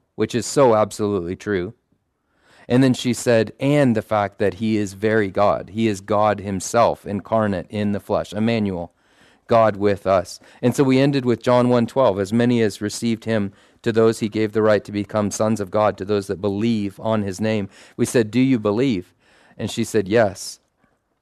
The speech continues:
No, sorry. I said, "Do you rec-, do you receive?" And she said, "No." I said, "Do you believe?" Sorry. I said, "Do you believe?" And she said, "Yes." And then I said, "Do you receive?" And she said, "How could you believe without receiving?" And, um,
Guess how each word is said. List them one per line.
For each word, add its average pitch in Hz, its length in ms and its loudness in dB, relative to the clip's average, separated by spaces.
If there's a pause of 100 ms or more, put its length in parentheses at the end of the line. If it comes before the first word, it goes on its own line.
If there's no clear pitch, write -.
(200)
No, 127 220 4
sorry. 95 400 0
I 113 80 0
said, 107 260 -2
"Do 120 80 0
you 127 240 4
rec-, - 640 -8
do 123 100 0
you 131 160 2
receive?" 107 580 -6 (360)
And 110 120 -2
she 120 160 -2
said, 98 440 0 (400)
"No." 131 240 4
I 107 80 2
said, 107 200 -2
"Do 98 80 -6
you 95 140 -4
believe?" 85 340 -8 (200)
Sorry. 90 300 0 (400)
I 107 60 0
said, 110 200 0
"Do 123 60 0
you 127 120 4
believe?" 113 320 2
And 101 160 -4
she 110 140 -6
said, 104 220 -4
"Yes." 98 480 -2
And 113 160 0
then 110 100 0
I 104 100 0
said, 104 340 -2
"Do 113 80 0
you 117 220 2
receive?" 101 500 -4 (260)
And 107 80 -4
she 117 140 -6
said, 104 200 -2
"How 113 200 -2
could 123 240 -4
you 117 80 -4
believe 104 500 -4
without 95 360 -2
receiving?" 87 540 -10 (1000)
And, 104 380 -2
um, 95 240 0